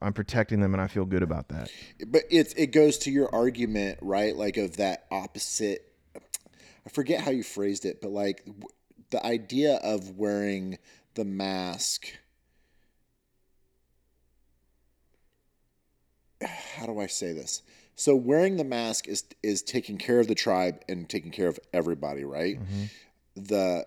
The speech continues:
Speaker 2: the, the wearing, not wearing the mask or that fear of is because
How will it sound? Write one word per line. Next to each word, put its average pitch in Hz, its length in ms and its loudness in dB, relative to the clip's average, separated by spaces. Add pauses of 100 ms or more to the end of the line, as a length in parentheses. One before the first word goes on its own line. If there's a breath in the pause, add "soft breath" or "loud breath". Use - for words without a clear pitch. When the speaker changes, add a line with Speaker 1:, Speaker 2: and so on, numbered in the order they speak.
(120)
Speaker 2:
the, 90 460 -2 (640)
the 101 220 -4
wearing, 131 800 0 (260)
not - 360 2
wearing 110 300 0
the 95 60 -2
mask 92 400 -2
or 104 80 -2
that 92 140 0
fear 123 340 2
of 87 220 4 (140)
is 98 340 4
because 95 320 -6